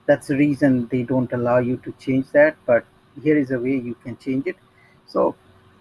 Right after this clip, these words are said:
so here if I go to T C D O V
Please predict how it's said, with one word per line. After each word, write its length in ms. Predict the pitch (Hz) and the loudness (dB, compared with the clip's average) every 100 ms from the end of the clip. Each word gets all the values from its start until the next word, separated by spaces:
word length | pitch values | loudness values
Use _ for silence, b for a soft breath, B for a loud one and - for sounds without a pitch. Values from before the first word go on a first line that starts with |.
| _ _ _ _ | _ _ _ _
so 240 | - - 202 240 | -10 -2 0 2
here 160 | 233 190 | 2 2
if 60 | 175 | 2
I 100 | 156 | 0
go 180 | 131 151 | 2 -2
to 180 | - - | -4 -18
T 120 | 160 | -16
C 220 | 143 - 127 | -14 -8 -4
D 220 | 139 143 | -2 -2
O 60 | |
V 180 | 123 120 | -2 -10